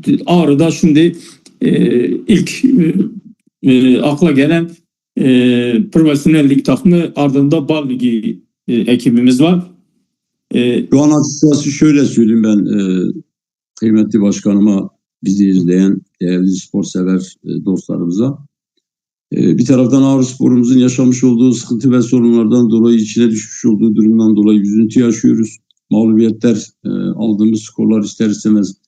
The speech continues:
Speaker 2: bizleri ve spor ailemizi üzüyor. Ama diğer taraftan da, e, Doğu Beyaz F K Spor Kulübümüzün bölgesel amatör ligdeki başarısı bize, e, bir nebze olsun teselli oluyor.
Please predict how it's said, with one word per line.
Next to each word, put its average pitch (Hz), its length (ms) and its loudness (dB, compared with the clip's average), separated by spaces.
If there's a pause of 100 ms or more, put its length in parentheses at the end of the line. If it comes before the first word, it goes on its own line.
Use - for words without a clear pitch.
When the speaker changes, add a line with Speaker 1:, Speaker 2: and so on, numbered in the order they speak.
(360)
Speaker 2:
bizleri 113 380 2
ve 113 360 0
spor - 300 -4
ailemizi 107 720 0
üzüyor. 127 500 0 (520)
Ama 135 240 2
diğer 143 220 2
taraftan 139 520 2
da, 147 380 -2 (140)
e, 131 60 -6 (440)
Doğu 135 220 4
Beyaz 135 260 0
F 135 200 0
K 139 140 0
Spor 131 320 -2
Kulübümüzün 127 680 2
bölgesel 123 440 2
amatör 127 360 0
ligdeki 120 460 -2
başarısı 120 560 0
bize, 123 380 0 (100)
e, 120 180 -2
bir 120 160 4
nebze 120 260 2
olsun 117 340 0
teselli 113 440 0
oluyor. 123 380 2